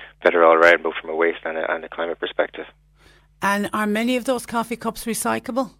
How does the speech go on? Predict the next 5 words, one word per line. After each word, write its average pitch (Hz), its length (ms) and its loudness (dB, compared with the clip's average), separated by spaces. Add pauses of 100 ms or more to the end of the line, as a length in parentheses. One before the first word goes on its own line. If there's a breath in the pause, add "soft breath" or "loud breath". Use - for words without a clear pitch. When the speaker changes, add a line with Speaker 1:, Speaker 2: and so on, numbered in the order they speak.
(1300 loud breath)
Speaker 1:
Uh, 110 260 6
generally 127 380 2
not 101 320 0 (140)
easily 90 340 -8
recycled. 85 480 0